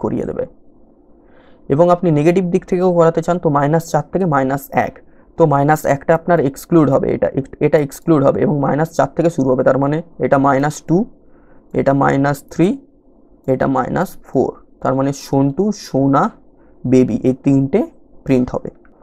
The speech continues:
তো Python cell আমরা open করে নিলাম এবং ওই লিস্টটাকে লিখব।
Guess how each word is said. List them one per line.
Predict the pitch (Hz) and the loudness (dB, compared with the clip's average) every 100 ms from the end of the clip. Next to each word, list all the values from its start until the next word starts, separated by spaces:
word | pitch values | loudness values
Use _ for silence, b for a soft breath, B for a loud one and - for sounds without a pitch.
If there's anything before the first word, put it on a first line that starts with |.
| b b b b b - - - _ _ - - 180 175 - | b b b b b -20 -20 -20 _ _ -20 -10 -8 -8 0
তো | 190 185 | 4 6
Python | 156 160 180 | 6 4 0
cell | 175 170 165 | 2 2 2
আমরা | 165 151 | 2 0
open | 151 160 | -2 -2
করে | 156 156 | -2 -2
নিলাম | 165 185 143 | -2 -4 -4
এবং | 143 147 | -2 0
ওই | 143 139 | 2 2
লিস্টটাকে | 143 - 147 143 | 0 -2 -2 -2
লিখব। | 131 | -4